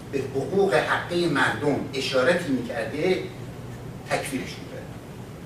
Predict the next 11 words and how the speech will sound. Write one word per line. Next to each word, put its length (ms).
می‌گفتن 480
جاسوس 380
انگلیسیه، 840
می‌گفتن 500
رفته 280
مثلاً 300
به 120
همه 260
گفته 320
فلان. 420
هیچ 120